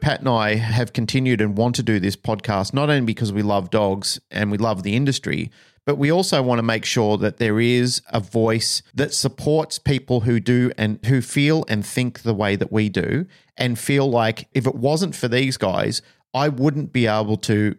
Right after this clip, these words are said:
stand up and say something. I wouldn't feel brave enough or secure enough because other people in those industries just keep shutting me down and I'm not allowed to think like that anymore.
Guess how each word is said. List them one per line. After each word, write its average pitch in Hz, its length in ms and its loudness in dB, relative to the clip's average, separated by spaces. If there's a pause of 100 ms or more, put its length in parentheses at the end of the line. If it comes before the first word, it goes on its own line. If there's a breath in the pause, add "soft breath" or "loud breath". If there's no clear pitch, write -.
stand 107 380 0
up 95 160 -2
and 101 120 -2
say 95 220 0
something. 90 460 -4
I 120 100 0
wouldn't 117 340 -2
feel 110 220 0
brave 101 340 0
enough 92 320 -2
or 107 80 -2
secure 104 460 0
enough 87 320 -2 (420 soft breath)
because 117 440 0
other 135 200 0
people 127 380 0
in 110 60 2
those 107 240 2
industries 113 500 -2
just 117 220 -2
keep - 180 -2
shutting 107 340 0
me 101 120 0
down 101 280 0
and 101 120 0
I'm 104 140 0
not 120 120 2
allowed 110 380 0
to 110 60 -2
think - 340 -4
like 92 200 -4
that 92 160 -2
anymore. 87 540 -4